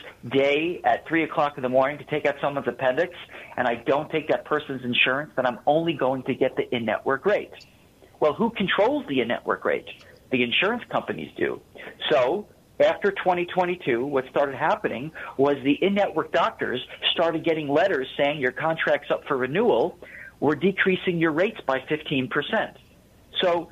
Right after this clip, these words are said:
the out-of-network doctors have decreased re-, reimbursements. The in-network doctors now are having decreased reimbursements. All of the control of the pricing and the payments for the entire healthcare industry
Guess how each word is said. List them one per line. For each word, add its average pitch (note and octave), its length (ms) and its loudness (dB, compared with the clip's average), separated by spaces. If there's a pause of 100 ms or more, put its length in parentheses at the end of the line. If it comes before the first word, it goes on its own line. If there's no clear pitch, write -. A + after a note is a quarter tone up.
(120)
the D3+ 140 4
out-of-network F3 680 0
doctors B2+ 520 0 (440)
have B2 180 -2
decreased C#3 480 0 (1040)
re-, C#3 280 2
reimbursements. C3+ 800 -2
The D#3 200 2
in-network C4 440 0
doctors A2 480 2
now A#2+ 260 2
are C3+ 100 2
having C3+ 340 -4
decreased - 460 2
reimbursements. B2+ 640 -2 (440)
All B3 260 6
of G#3 140 2
the G#3 80 4
control F#3 920 0 (320)
of C3+ 180 0
the B2+ 80 -2
pricing C#3 840 -2 (680)
and C#3 160 0
the C3+ 100 0
payments F#3+ 600 -2 (240)
for G3 300 6
the D3+ 160 -2
entire G3 400 0
healthcare F#3 520 0
industry A#2+ 560 -2